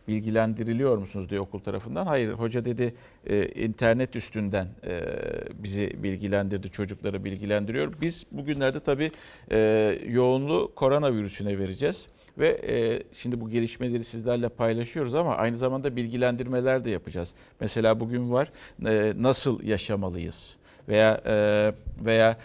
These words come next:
e, ne, her, e, veya her ateş olduğunda gerçekten, e, koronavirüsü mü olduk? Çünkü telaşlıyız.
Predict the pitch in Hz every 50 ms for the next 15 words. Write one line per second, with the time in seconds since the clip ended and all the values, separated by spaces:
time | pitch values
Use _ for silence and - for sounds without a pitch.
0 | - - - - 107 107 107 107 107 104 107 107 107 110 113 127 127 - 110 113
1 | 131 139 143 135 - - - 117 127 - - 113 110 110 - 113 117 117 113 110
2 | 110 - 127 135 117 107 117 - 127 117 - - 117 117 113 107 120 117 117 117
3 | 110 117 113 101 117 117 113 113 - 127 117 - - 131 120 113 113 - - -
4 | - - - - 104 107 104 - - 110 110 117 120 131 131 123 120 113 113 -
5 | - 104 101 101 101 95 90 95 127 139 - - 123 113 - 123 117 - - -
6 | 117 110 117 117 113 - - 135 135 117 104 117 - -